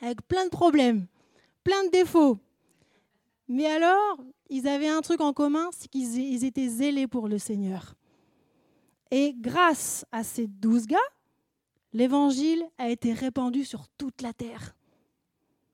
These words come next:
C'est incroyable, non ? Tout a commencé avec douze.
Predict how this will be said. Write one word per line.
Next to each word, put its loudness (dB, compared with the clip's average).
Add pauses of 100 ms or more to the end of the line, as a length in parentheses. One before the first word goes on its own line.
(420)
C'est -12
incroyable, 0
non ? 4 (1120)
Tout 0
a -2
commencé 0
avec -4
douze. -2